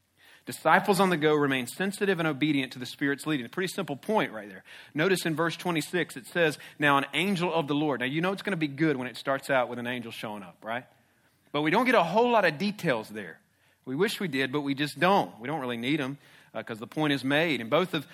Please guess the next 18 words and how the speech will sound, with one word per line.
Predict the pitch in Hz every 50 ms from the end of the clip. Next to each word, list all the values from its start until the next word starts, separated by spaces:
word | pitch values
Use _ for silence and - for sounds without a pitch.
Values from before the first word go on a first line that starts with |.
| - - -
those | 139 139 139 127
moments, | 139 135 135 127 123 113
actually, | 127 127 143 160 160 - - 135 123 123 117 - -
the | 120 120
angel | 107 131 139 151 147 135 143 131
speaking | - - - 160 151 147 - 147 139 135
and | 127
in | 123 120
the | 110 110
Spirit | - - - - 180 180 180 156 131 -
speaking, | - - - 147 135 - 143 131
it's | 127 - -
really | 147 165 196 202 143 113 - - - - - -
over | - 143 156 143 156 147
and | 135 123
done | 151 151 165 180 131
with, | 135 123 - - _ _ -
uh, | 131 117 120